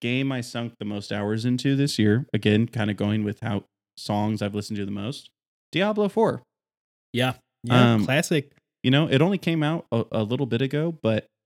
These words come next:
Speaker 1: in kinda, I was filling little gaps in my nighttime with just, like, twenty minutes, thirty minutes, and then it kind of just snowballed, and I was like, "Oh, I played this. I finished the campaign."
Speaker 2: <laughs>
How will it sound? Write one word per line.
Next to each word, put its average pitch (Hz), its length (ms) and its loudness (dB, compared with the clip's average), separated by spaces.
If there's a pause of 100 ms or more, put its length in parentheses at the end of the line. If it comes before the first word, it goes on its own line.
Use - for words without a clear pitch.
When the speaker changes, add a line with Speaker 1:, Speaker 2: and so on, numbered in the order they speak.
(100)
Speaker 1:
in 120 420 2 (800)
kinda, 131 220 0
I 131 100 0
was 131 180 2
filling 151 400 2
little 139 320 2
gaps 113 420 0
in 117 200 0
my 117 460 0 (560)
nighttime 139 720 0 (540)
with 139 100 4
just, 190 240 0
like, 190 200 0 (220)
twenty 185 240 2
minutes, 196 360 2
thirty 180 240 -2
minutes, 185 420 0
and 117 180 4
then 139 140 2
it 147 120 -4
kind 139 200 -2
of 143 160 -8
just - 240 -4
snowballed, 135 480 0
and 117 120 0
I 110 40 0
was 113 180 -2
like, 120 240 -2
"Oh, 254 120 0
I 262 60 -2
played 277 260 -2
this. - 260 -6
I 226 100 6
finished 147 360 -2
the 185 80 -4
campaign." 240 540 4 (520)
Speaker 2:
<laughs> - 100 10